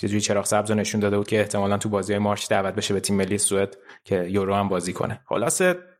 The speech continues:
کلی پر خبره دیگه زلاتان. حالا باید ببینیم مسئولیتش کی ردیف می‌شه و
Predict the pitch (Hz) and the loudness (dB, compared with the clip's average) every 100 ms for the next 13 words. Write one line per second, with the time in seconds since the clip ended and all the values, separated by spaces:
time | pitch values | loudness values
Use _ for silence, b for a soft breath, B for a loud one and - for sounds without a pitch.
0 | _ _ - 147 147 139 135 - - 104 | _ _ -4 -2 0 0 0 -2 0 0
1 | 104 90 87 85 - - - B B B | 0 -2 -6 -4 -2 -2 -4 B B B
2 | - 139 147 151 151 135 123 135 127 131 | -4 0 2 0 0 0 0 0 0 0
3 | 135 - 131 131 123 123 123 - 117 107 | -2 -2 0 0 0 -2 -4 0 0 2
4 | 101 95 | 0 0